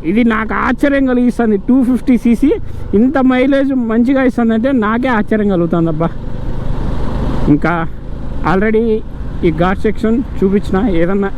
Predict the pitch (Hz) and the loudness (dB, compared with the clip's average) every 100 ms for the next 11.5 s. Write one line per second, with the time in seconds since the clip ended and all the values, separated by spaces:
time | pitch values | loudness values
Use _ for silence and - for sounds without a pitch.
0 | - 185 214 - 220 196 175 190 - 277 | 0 0 0 0 0 0 0 0 0 0
1 | - - - - - - - - - - | -2 -4 -4 -6 -6 -4 -2 -2 -2 0
2 | 202 180 160 - 196 254 - - - - | 0 2 -2 -2 -2 -2 -2 -2 -2 -2
3 | - - - - - - - - 160 220 | -2 -2 -4 -2 -2 -2 -2 0 2 2
4 | 233 226 226 220 202 180 180 - 185 175 | 0 0 0 0 0 0 0 -2 0 0
5 | 160 165 180 160 165 170 180 151 147 156 | 0 2 0 0 2 2 0 0 0 2
6 | 160 - 185 170 - 147 156 151 143 131 | 0 0 0 0 0 0 2 2 0 2
7 | 127 165 185 - 156 180 190 180 170 180 | 0 2 0 0 0 2 2 2 0 0
8 | 185 147 151 147 160 147 151 151 202 202 | 0 0 0 2 2 2 0 0 2 2
9 | 151 160 147 151 175 - 147 151 143 131 | 2 2 0 0 0 0 0 0 2 2
10 | 127 170 - - - 135 139 143 - 156 | 2 0 -2 -4 -2 0 0 0 0 0
11 | 185 190 151 147 139 | 0 0 0 0 -2